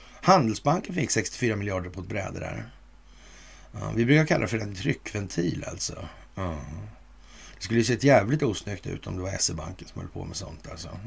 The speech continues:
Det går inte. Det blir inget trovärdigt. Och då har man dessutom det här, eh, S E C där i ryggen också, som så här ska ge det här. Ja, det är handel i dollar, alltså.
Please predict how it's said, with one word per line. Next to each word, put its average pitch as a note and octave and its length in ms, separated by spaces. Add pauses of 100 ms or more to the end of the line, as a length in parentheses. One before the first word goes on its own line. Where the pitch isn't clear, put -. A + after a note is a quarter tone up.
(100)
Det G2 120
går G2+ 260
inte. - 320 (640)
Det A2+ 60
blir A2 160
inget F#2 180
trovärdigt. F#2 640
Och - 100
då G#2 80
har A#2 120
man A2 160
dessutom F#2+ 420
det F2+ 80
här, F2+ 300
eh, E2 80 (800)
S - 420
E - 80
C B2 360
där G2 160
i G2 100
ryggen G2 420
också, - 440
som - 180
så G2 100
här F#2+ 80
ska - 180
ge F#2 180
det - 60
här. F2 260 (1400)
Ja, F#2+ 180
det - 60
är F#2 60
handel G2+ 280
i G2+ 40
dollar, - 500
alltså. F2 300